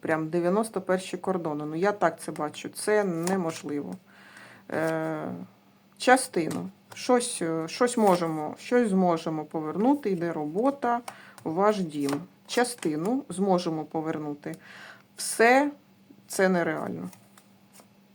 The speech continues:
Луна, домовленості, вибір. Ті, е, та сторона не піде на домовленості ніколи. Вона не, не віддасть все.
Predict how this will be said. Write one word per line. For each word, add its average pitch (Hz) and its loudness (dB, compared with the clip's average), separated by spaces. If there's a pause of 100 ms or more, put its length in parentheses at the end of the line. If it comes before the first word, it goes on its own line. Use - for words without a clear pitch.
(640)
Луна, 175 2
домовленості, 185 2
вибір. 165 0
Ті, 233 0
е, 170 2
та 202 6
сторона 202 4
не 202 4
піде 160 0
на 151 -4
домовленості 156 -6
ніколи. 160 -2
Вона 170 0
не, 220 4
не 180 0
віддасть 175 0
все. 151 -6